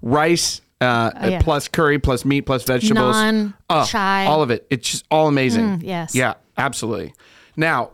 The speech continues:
Speaker 1: but when that guy was like, what he was trying to do, I think, was differentiate. Like, I'm not, I'm different, or I have an opinion, or
Speaker 2: Yeah.
Speaker 1: I mean, but when he kept saying this, whatever anybody said,
Speaker 2: Mm.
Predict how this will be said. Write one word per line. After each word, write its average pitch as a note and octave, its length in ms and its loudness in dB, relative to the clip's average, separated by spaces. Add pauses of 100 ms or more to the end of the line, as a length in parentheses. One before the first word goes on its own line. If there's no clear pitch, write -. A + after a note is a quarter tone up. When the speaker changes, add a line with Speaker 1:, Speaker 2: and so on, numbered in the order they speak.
Speaker 1:
but C#3+ 200 -2
when D#3+ 140 0
that D3+ 200 0
guy E3 240 2
was C#3 220 0
like, A#2 240 0
what C#3+ 140 -2
he F#3 80 0
was C#3+ 120 -2
trying B3 300 -2
to C#3 80 0
do, A2+ 180 2
I A2+ 40 2
think, C3 200 -6
was G#2 120 -4
differentiate. A2 680 -4
Like, A2 200 -6
I'm A2+ 180 -2
not, A2+ 340 -4
I'm A2+ 320 -6
different, G#2+ 360 -4
or A2+ 80 2
I C3 100 0
have C3 100 -2
an A#2+ 80 -4
opinion, A2 520 -2
or F2 280 -10
Speaker 2:
Yeah. F#3+ 300 -10
Speaker 1:
I - 100 -2
mean, C3 200 0 (340)
but C3+ 120 0
when D#3 200 0
he E3+ 140 -2
kept - 380 -2
saying F#3 440 0
this, G2 400 -4
whatever D#3+ 420 0
anybody E3+ 460 0
said, A#2+ 440 -8 (200)
Speaker 2:
Mm. G#3 200 -20